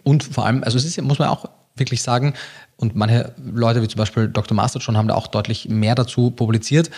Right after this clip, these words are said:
eine unnötig hohe Omega-drei-Zufuhr bei gleichzeitig zu geringer Arachidonsäurezufuhr, Omega-sechs-Zufuhr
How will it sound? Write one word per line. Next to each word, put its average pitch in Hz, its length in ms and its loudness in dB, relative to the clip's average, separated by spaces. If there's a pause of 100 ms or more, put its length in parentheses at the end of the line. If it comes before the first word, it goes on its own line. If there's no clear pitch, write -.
(380)
eine 117 340 2 (360)
unnötig 185 680 2
hohe 175 300 2
Omega-drei-Zufuhr 113 1040 0
bei 95 160 0
gleichzeitig 113 600 -2
zu 123 120 -4
geringer 120 580 2
Arachidonsäurezufuhr, 104 1000 0
Omega-sechs-Zufuhr 104 760 0